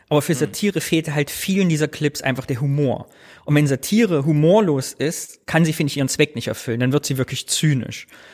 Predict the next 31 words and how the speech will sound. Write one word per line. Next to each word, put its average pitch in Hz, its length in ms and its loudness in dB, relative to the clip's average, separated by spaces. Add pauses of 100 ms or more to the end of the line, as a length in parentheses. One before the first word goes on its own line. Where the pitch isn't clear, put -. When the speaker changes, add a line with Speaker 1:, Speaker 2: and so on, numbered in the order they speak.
(140)
Speaker 2:
Ja. - 80 -2
Speaker 1:
Und 143 60 4
wenn 156 100 4
natürlich 156 320 -2
außer 190 260 2
der, 151 180 -4 (220)
es - 140 -8
war 170 80 6
eine 170 100 4
große 226 360 4
Sammlung 185 340 4
von 180 160 -4
Argumenten 185 800 -2 (480)
und 160 200 0 (160)
Sorgen 165 380 4
und 147 100 -2
Zweifeln, 147 640 0
die 175 160 -2
sich 175 240 -4
aber 147 140 0
deckungsgleich 156 720 0
häufig 143 280 0
geben 143 360 -2
mit 151 180 0
eben 143 220 0
diesen 147 300 -2
genau 143 260 2
Querdenken 156 720 2
oder 151 440 0
Speaker 2:
Mhm. 113 380 2
Speaker 1:
maßnahmenkritischen 160 1120 0